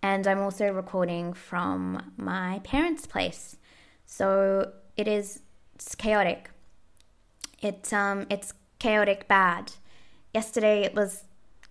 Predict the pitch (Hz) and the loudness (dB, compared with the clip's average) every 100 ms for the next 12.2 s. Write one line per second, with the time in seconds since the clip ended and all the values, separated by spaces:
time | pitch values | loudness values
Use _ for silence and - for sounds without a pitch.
0 | - - 226 208 190 202 214 196 - 180 | -12 0 6 6 6 4 0 0 2 4
1 | 190 - 214 - 190 185 180 180 175 - | 2 -2 -8 -6 -6 -6 -2 -2 0 0
2 | 180 196 - - 98 - - - - 180 | 0 -2 -8 -6 -6 -6 -12 -12 -12 -6
3 | 180 - 143 - - 196 - 196 190 180 | -4 -2 -4 -6 -8 -6 -4 -6 -6 -6
4 | - - - - - - - - 196 196 | -6 -12 -16 -18 -20 -20 -12 -4 0 2
5 | 190 - - 190 - - 95 98 190 - | 0 -4 -4 -4 -4 0 0 0 -4 -10
6 | - 185 180 180 - - - - - - | -8 -6 -6 -8 -12 -20 -20 -20 -20 -20
7 | - _ _ _ - 339 330 302 277 247 | -20 _ _ _ 6 8 10 12 10 8
8 | 240 254 247 254 233 208 208 202 196 240 | 6 4 4 2 0 0 0 2 2 2
9 | 262 - - - - - - 226 - 233 | -2 -8 -20 -20 -20 -20 -6 -6 0 0
10 | 233 202 185 208 - - 196 190 185 190 | 0 -2 -4 -6 -8 -8 -6 -6 -4 0
11 | 180 185 - 180 175 175 - - 196 202 | 0 0 -2 0 0 0 -4 -6 -6 -4
12 | 208 - | -2 -2